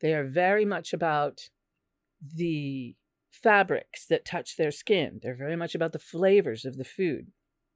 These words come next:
They're very much about all the things that comfort you. They like comfort. They like the fluffy blanket. They like the soft sweater. They like the delicious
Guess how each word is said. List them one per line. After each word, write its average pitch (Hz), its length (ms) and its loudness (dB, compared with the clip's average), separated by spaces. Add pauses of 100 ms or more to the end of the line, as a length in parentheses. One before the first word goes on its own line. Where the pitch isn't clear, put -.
(360)
They're 156 240 -2
very 160 220 -2
much 190 200 -6
about 170 180 -4
all 170 120 0
the 196 100 0
things 190 260 -8
that 165 160 -2
comfort - 480 -6
you. - 120 -8 (640)
They 147 100 0
like 165 480 0
comfort. - 800 -6 (540)
They 139 140 0
like 175 360 4
the 196 80 2
fluffy 165 380 -2
blanket. 123 540 -6 (800)
They 135 120 0
like 151 300 0
the 160 100 -10
soft 139 320 -4
sweater. - 500 -12 (480)
They 135 120 -4
like 131 360 -2 (600)
the 135 320 2 (100)
delicious 170 880 0